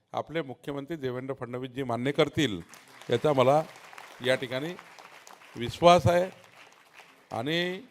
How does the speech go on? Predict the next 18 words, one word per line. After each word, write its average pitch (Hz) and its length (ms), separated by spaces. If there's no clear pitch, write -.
कारण 131 340
त्यांनी 127 240
आपलं 151 300
जीवनकार्य 143 760
हे 160 380
त्यांच्या 120 340
जीवनकार्यातून 147 680
आपल्याला 143 240
दिसतं 113 460
की 147 80
महानुभाव 139 520
पंथाचा 147 840
विचाराचा 151 840
पडगा 127 480
हा 156 80
त्यांच्या 139 360
जीवनकार्यावर 143 680
आहे. 123 300